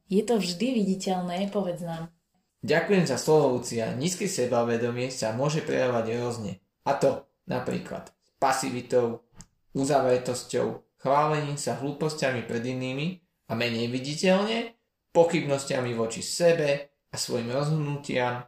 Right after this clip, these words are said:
Speaker 2: prehnanou kritikou voči sebe a nedostatkom sebaprijatia.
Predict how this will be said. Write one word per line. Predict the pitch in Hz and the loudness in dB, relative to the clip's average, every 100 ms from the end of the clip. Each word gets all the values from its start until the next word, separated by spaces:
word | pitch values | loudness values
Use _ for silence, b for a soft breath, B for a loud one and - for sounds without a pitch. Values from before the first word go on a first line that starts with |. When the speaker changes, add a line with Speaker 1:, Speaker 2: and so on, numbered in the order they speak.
| _ | _
Speaker 2:
prehnanou | - 156 156 131 117 - | 0 0 2 0 -2 0
kritikou | 151 180 185 185 165 | 0 0 -2 2 2
voči | 151 151 147 | 2 -4 -4
sebe | 143 139 127 - - _ - | -2 2 2 0 -6 _ -8
a | 113 | -4
nedostatkom | 151 156 - - 139 - - 123 117 - _ | 0 0 -2 0 -2 -2 -2 -2 -2 -8 _
sebaprijatia. | - 135 123 120 113 - - - - | -2 2 2 2 0 -4 -6 -8 -10